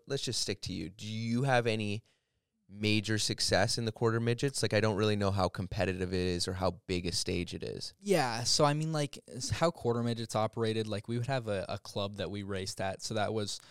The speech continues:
Speaker 2: for us, it was Waterford, Michigan, is where we raced at, like, for the most part in, in the summer. But there was also national races and then as well as grands. So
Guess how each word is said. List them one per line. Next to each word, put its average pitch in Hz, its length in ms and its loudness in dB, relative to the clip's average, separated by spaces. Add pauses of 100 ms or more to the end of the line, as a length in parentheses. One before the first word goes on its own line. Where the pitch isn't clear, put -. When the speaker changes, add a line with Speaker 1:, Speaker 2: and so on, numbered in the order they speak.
(140)
Speaker 2:
for - 200 0
us, 117 220 2
it 120 40 0
was 107 160 -4
Waterford, 98 500 -4
Michigan, 95 600 -6
is - 180 -8
where 101 140 -2
we 98 120 -4
raced 92 380 -6
at, 90 180 -4
like, 87 180 -8 (320)
for 110 80 -6
the 98 80 -6
most 90 300 -8
part 90 300 -6 (180)
in, 98 120 -10
in 95 260 -8
the - 80 -8
summer. 90 460 -6
But - 160 -6 (320)
there 117 80 -2
was 117 120 0
also 123 240 2
national 101 480 -4
races 101 520 -4
and 98 100 -6
then 90 120 -8
as 92 220 -10
well 95 140 -4
as 92 100 -8
grands. 95 460 -8
So 98 260 -4